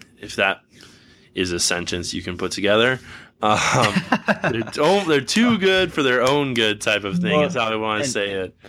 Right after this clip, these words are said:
Speaker 1: And the fact that they only made, their first field goal they made in that game in the fourth quarter was, like, with five minutes left. Like, they just shot the ball terrible in the fourth.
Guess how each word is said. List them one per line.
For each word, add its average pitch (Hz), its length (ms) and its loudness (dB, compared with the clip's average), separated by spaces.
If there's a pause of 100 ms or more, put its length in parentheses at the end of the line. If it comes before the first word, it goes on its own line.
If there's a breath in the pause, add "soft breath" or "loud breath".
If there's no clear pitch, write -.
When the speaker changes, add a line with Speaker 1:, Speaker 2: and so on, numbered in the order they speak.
(420 loud breath)
Speaker 1:
And 185 240 4
the 180 60 2
fact 170 260 2
that 156 80 -2
they 151 80 2
only 147 240 0
made, 131 480 0
their 117 80 0
first 156 300 0
field 151 240 2
goal 120 160 2
they 113 100 2
made 110 300 0
in 110 80 -2
that 107 200 -2
game 104 460 -4
in 110 80 -8
the 98 80 -4
fourth 113 320 -2
quarter 110 500 0 (920 loud breath)
was, 113 200 0
like, 120 200 2
with 117 120 0
five 127 280 2
minutes 113 280 0
left. 92 520 -2
Like, 104 320 -4 (220)
they 135 100 2
just 117 180 0
shot 139 220 2
the 107 80 -4
ball 95 200 -2
terrible 98 380 -2
in 92 60 -6
the 92 80 -10
fourth. 85 540 -8